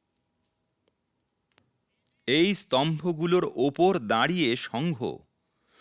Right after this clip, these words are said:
লক্ষ লক্ষ স্বয়ংসেবক তৈরি করেছে, যারা বিভিন্ন ক্ষেত্রে দেশকে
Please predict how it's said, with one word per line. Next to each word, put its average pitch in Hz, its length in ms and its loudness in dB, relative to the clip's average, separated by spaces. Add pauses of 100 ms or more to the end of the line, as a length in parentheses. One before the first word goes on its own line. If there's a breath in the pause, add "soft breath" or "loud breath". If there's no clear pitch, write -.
(220 soft breath)
লক্ষ 196 520 0
লক্ষ 196 540 2
স্বয়ংসেবক 156 920 -2 (100)
তৈরি 175 320 -2
করেছে, 73 580 -10 (1080)
যারা 139 380 4
বিভিন্ন 170 600 0
ক্ষেত্রে - 600 -8 (760)
দেশকে 110 640 -2